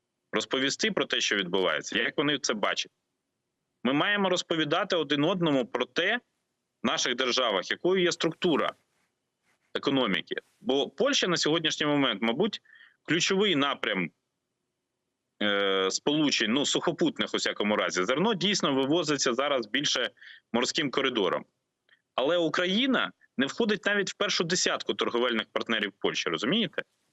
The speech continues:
Тобто там, е, е, пересічний громадянин Польщі, він не розуміє, в чому проблема. Ми маємо,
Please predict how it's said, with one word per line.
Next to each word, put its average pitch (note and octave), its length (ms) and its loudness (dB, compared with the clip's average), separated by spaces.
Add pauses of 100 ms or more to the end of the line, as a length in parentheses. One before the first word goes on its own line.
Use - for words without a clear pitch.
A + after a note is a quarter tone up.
(240)
Тобто C3+ 400 -2 (560)
там, F3+ 320 0
е, B2+ 280 2 (280)
е, A2+ 640 2
пересічний E3 520 0
громадянин D#3 580 0
Польщі, A3+ 320 0
він E3+ 160 2
не F#3 100 2
розуміє, F#3 400 2
в C3+ 60 -4
чому E3 280 0
проблема. D3+ 460 0 (1000)
Ми C3+ 120 4
маємо, F3+ 600 2